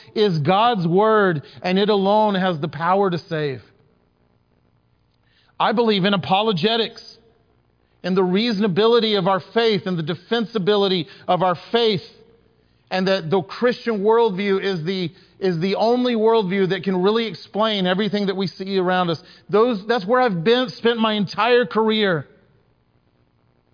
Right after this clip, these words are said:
But I also believe that a well-reasoned theological answer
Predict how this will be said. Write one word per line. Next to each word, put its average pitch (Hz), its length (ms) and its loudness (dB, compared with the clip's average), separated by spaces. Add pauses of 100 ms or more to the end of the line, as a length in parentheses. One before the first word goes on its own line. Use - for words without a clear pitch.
(1400)
But 170 140 0
I 170 140 2
also 202 400 2
believe 175 400 -2
that 160 100 0
a 151 60 2
well-reasoned 170 920 0 (340)
theological 170 840 0
answer 135 460 -16